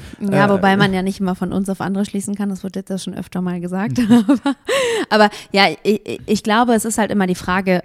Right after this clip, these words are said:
Speaker 1: für wen du arbeitest und für was. So, weil, ähm, natürlich kann ein Unternehmen sich total arrogant dahinstellen, aber am Ende brauchen sie halt Arbeitskräfte. Und wenn sie halt nicht attraktiv sind, dann sind sie halt nicht attraktiv,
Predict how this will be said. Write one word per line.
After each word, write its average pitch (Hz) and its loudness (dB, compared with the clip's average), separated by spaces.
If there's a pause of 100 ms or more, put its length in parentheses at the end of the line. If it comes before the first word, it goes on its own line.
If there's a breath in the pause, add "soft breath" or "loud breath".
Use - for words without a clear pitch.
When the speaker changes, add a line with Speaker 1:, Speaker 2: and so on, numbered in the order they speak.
Speaker 1:
für 170 -2
wen 175 2
du 170 -6
arbeitest - -8
und 170 -8
für 180 -10
was. - -14 (320 loud breath)
So, 170 2
weil, 185 2 (360)
ähm, 190 4 (520)
natürlich 233 4
kann 214 0
ein 190 -2
Unternehmen 196 0
sich 185 -4
total 196 -4
arrogant 185 -2
dahinstellen, 202 0 (440 loud breath)
aber 196 4
am 185 0
Ende 196 2
brauchen 180 2
sie 170 0
halt 170 -2
Arbeitskräfte. - -6
Und 170 -2
wenn 190 2
sie 226 2
halt 196 0
nicht 185 0
attraktiv 175 -6
sind, 226 0
dann 185 0
sind 208 2
sie 190 0
halt 185 -2
nicht 180 -2
attraktiv, - -6